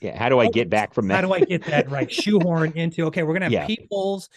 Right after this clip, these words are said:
Speaker 2: We're gonna have a bunch of really disgusting, like, heavy breathing dudes in the walls of a hotel watching people have sex. It's like, wh-, what? Wh-,
Speaker 1: Right. It's,
Speaker 2: no.
Speaker 1: yeah,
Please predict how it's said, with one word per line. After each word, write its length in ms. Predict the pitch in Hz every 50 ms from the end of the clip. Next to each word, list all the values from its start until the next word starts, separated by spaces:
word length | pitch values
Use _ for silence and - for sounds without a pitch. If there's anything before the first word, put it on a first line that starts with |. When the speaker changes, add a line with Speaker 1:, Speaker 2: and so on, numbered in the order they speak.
| - - - _ _
Speaker 2:
We're 80 | - 147
gonna 120 | 170 156
have 140 | 151 170 147
a 40 | 143
bunch 260 | 127 180 175 165 - 156
of 240 | 139 117 113 110
really 260 | 120 151 165 170 175 165
disgusting, 760 | 147 156 139 - - - 165 151 139 - - 170 151 143 143 135
like, 200 | 131 127 120 -
heavy 440 | - 147 139 127 156 156 147 143 135
breathing 600 | 123 123 135 135 139 131 139 131 127 127 131 120
dudes 500 | 120 139 135 135 139 139 131 120 - - _ _ _ _ _ _ - _ _ _ _ _ _
in 160 | - 175 170 160
the 100 | 151 143
walls 340 | 139 147 147 147 156 147 143
of 80 | 127
a 40 | 135 131
hotel 380 | 143 139 131 - 151 139 131
watching 260 | 123 127 123 - 131
people 220 | 123 - 127 131 120
have 120 | 113 110
sex. 360 | - - - 90 - - - _ _ _ _ _ _ _ _ _
It's 140 | 151 151 135
like, 160 | 156 143 - -
wh-, 440 | 180 262 - - _ _ - - -
what? 380 | 170 277 381 403 403 - - - _ _ -
Wh-, 140 | 131 175
Speaker 1:
Right. 260 | 127 117 98 90 85 -
It's, 180 | - 139 139 330 381 415 427
Speaker 2:
no. 60 | 359
Speaker 1:
yeah, 120 | 165 -